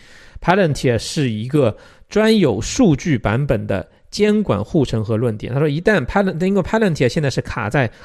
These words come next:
客户和客户自己的数据之间，如果你要把 Palantir 给拔掉的话，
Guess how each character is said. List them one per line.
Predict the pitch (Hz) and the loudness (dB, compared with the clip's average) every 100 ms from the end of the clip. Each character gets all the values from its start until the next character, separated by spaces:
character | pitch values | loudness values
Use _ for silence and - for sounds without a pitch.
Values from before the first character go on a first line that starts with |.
| - | -20
客 | - 208 | 0 0
户 | 160 147 | 2 0
和 | - 123 | 0 -2
客 | - - | 0 0
户 | 165 151 | 2 0
自 | - 285 | -2 -2
己 | 160 | 0
的 | 98 | -2
数 | - 139 | 0 -2
据 | 117 | -2
之 | 113 | -2
间， | 120 123 - - - | -2 -2 -4 -20 -2
如 | 147 254 | 0 2
果 | 214 | 0
你 | 190 | -2
要 | 151 170 | -2 -4
把 | 165 | -6
Palantir | - 175 165 123 113 | -4 -2 -2 -4 -6
给 | - 110 | -4 -8
拔 | - 104 151 | -8 -6 2
掉 | 220 | 2
的 | 160 | 4
话， | 110 110 | 2 0